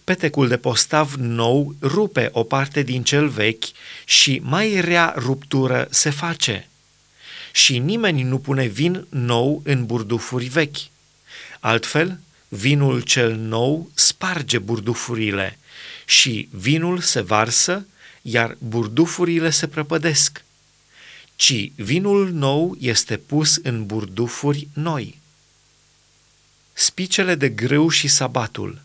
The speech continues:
S-a întâmplat că într-o zi de sabat, Isus trecea prin lanurile de grâu. Ucenicii lui, pe când mergeau,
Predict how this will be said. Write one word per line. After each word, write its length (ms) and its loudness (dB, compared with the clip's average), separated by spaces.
S-a 220 2
întâmplat 520 0
că 120 0
într-o 360 0
zi 180 0
de 120 2
sabat, 580 -2
Isus 400 2
trecea 460 0
prin 360 -2
lanurile 720 0
de 140 -2
grâu. 420 -2
Ucenicii 540 0
lui, 360 -2
pe 100 -2
când 200 0
mergeau, 680 0